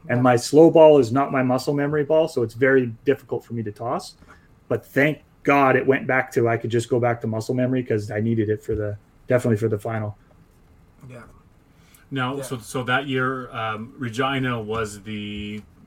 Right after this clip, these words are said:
Speaker 3: your, your big tournament you had, right? That would have catapulted you into the tour finals.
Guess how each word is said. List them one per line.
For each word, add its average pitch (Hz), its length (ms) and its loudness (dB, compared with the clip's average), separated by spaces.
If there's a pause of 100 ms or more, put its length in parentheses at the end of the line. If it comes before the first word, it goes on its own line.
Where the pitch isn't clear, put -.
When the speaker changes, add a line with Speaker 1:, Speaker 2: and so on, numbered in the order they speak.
Speaker 3:
your, 127 180 -8
your 120 160 -10
big 110 220 -8
tournament 104 320 -10
you 101 120 -14
had, 95 220 -8
right? 104 160 -10
That 107 140 -10
would 104 120 -6
have 98 140 -10 (220)
catapulted 98 500 -12
you 101 100 -14
into 95 180 -18
the 98 80 -20
tour 95 220 -14
finals. 92 440 -16